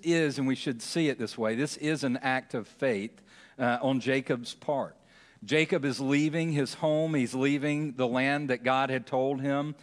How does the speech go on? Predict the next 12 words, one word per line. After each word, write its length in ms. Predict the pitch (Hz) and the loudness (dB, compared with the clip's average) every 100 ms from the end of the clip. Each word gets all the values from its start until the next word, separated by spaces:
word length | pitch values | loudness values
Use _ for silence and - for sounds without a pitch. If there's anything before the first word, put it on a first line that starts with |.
| - - | -20 -8
would 240 | 127 123 | -2 -2
be 220 | 107 127 139 | 0 0 2
his 220 | 139 117 | 0 0
land. 360 | 127 135 151 | 0 2 2
And 200 | 143 135 | 2 0
in 260 | 139 160 196 | 0 -2 0
the 100 | 185 | -2
past, 580 | - 180 185 131 - - | -2 0 2 2 0 0
he 100 | 143 | 0
had 120 | 127 | 0
told 300 | 156 160 156 | 0 0 -2
Jacob 580 | 123 160 180 - 127 | 0 0 2 0 -2